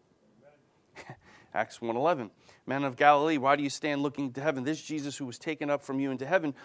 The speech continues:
will come in the same way as you saw him go into heaven." Now,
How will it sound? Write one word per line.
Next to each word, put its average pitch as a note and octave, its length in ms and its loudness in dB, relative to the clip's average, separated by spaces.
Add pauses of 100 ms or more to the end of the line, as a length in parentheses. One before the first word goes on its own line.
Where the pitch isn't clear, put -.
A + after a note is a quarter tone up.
(120)
will F3+ 160 6
come G#3 340 4
in G3 120 2
the F#3 100 2
same G#3 420 0
way G3+ 240 4
as F3 140 0
you F#3+ 80 -4
saw G3+ 300 2
him F3+ 160 -2
go F#3+ 180 6
into B3 240 0
heaven." G#2+ 280 -4 (920)
Now, C#3 260 2